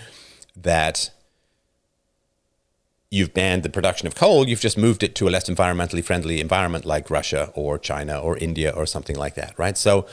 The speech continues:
yeah, Russia produces, what, forty percent of Europe's, uh, energy. So, uh, Putin said in a televised government meeting,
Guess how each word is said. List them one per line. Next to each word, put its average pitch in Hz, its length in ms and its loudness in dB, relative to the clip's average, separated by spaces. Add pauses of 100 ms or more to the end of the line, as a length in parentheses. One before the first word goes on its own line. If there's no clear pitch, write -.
(480)
yeah, - 240 2 (200)
Russia - 460 0
produces, 117 540 0
what, 101 160 2
forty 117 240 4
percent 101 480 0
of 90 360 2 (160)
Europe's, 90 520 -2
uh, 87 180 2
energy. 107 380 0
So, 113 340 4 (1040)
uh, 120 360 4
Putin 208 280 2
said 143 480 6 (160)
in 120 180 4
a 110 160 6
televised 123 520 4
government 113 320 4
meeting, 113 320 2